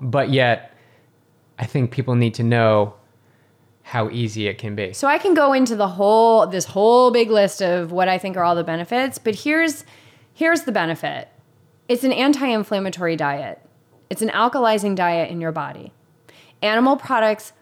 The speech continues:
Speaker 2: elicit an inflammatory response in your body.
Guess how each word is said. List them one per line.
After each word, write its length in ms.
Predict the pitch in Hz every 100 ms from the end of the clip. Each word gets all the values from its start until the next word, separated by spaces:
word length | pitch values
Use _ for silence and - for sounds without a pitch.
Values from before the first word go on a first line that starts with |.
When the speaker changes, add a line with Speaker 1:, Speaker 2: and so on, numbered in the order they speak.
| _ _ _ -
Speaker 2:
elicit 460 | 190 202 196 214
an 80 | 185
inflammatory 720 | 180 170 180 185 190 214 202
response 460 | 214 208 190 175 165
in 140 | 180
your 120 | 180 175
body. 380 | 156 147 143